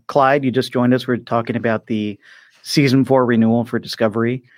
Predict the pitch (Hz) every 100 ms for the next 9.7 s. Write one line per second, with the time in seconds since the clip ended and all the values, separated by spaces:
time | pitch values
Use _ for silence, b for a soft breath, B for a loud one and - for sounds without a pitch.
0 | b b _ 113 113 107 107 - 113 120
1 | 135 135 131 - 131 123 123 - 127 110
2 | 110 120 - 117 110 110 117 117 113 -
3 | 107 104 - 147 139 113 107 107 107 110
4 | - 107 101 101 107 113 - - 110 -
5 | 113 135 208 - b b b - 131 117
6 | 123 120 127 123 117 123 123 120 131 127
7 | 127 - 117 - 113 - 123 120 127 127
8 | 131 120 113 147 190 220 220 165 175 175
9 | - 147 175 143 113 110